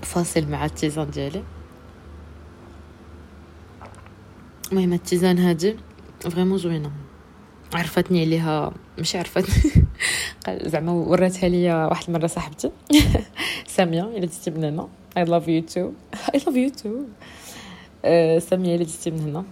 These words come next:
I love you. هي اللي، آه، زعما وراتني هاد لاتيزان ديال، هي ديال، شو سميتو؟ متن-، ما عرفت صراحه اين سميه. سميتها لح-، آه، لحظه السرخاء. يس. فيها، فيها اللويزه.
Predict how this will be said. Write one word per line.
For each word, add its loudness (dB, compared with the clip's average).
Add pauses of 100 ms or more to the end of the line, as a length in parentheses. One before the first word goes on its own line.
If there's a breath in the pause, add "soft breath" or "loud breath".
I 2
love -8
you. -4 (300)
هي 2
اللي، 2 (300)
آه، 0 (800)
زعما -4
وراتني -4
هاد -4
لاتيزان -2
ديال، -4 (500)
هي 10
ديال، 6
شو -8
سميتو؟ -6
متن-، -6
ما -2
عرفت -6
صراحه 0
اين 0
سميه. -10 (480 loud breath)
سميتها 0
لح-، -2
آه، -2
لحظه -4
السرخاء. -4 (100)
يس. -4 (580 loud breath)
فيها، 2
فيها -2
اللويزه. -2